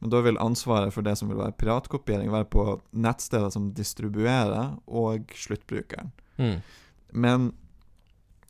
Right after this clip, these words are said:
Speaker 1: det her er en ganske komplisert sak. Eh, Derek Bambauer, eh,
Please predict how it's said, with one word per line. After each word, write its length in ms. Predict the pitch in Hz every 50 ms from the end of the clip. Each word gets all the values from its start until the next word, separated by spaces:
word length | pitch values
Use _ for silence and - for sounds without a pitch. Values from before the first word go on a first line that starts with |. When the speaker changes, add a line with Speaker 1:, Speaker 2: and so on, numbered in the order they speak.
| - -
Speaker 1:
det 100 | 123 107
her 140 | 98 131 113
er 160 | 110 110 127
en 60 | 160
ganske 220 | 202 202 - 139
komplisert 480 | - - 123 110 120 - - 113 107 -
sak. 360 | - 120 147 170 - - - - -
Eh, 200 | 113 113 110 110
Derek 520 | - - 107 110 110 123 131 139 131 - 135
Bambauer, 920 | 113 107 117 120 135 139 127 107 117 101 95 95 104 107 117 143 143 123 - _ _ -
eh, 260 | 107 110 110 107